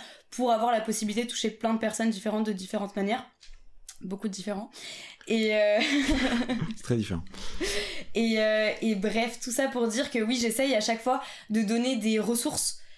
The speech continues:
Speaker 1: qui peut-, qui peuvent permettre d'aller un petit peu plus loin. Par exemple, un podcast, vu que c'est un format de cinq à dix minutes,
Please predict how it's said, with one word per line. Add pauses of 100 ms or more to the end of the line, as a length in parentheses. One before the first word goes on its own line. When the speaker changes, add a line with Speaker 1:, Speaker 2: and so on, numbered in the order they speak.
(180)
Speaker 1:
qui (300)
peut-,
qui
peuvent
permettre
d'aller
un
petit
peu
plus
loin.
Par
exemple,
un
podcast,
vu
que
c'est
un
format
de
cinq
à
dix
minutes,